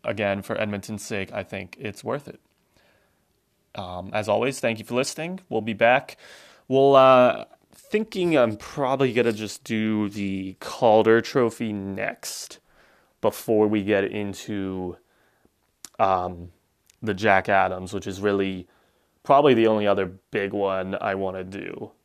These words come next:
um, because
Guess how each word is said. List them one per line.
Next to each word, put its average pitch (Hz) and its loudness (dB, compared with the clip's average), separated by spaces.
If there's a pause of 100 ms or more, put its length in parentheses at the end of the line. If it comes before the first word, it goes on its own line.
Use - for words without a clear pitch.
(160)
um, 110 -2 (1600)
because 95 -4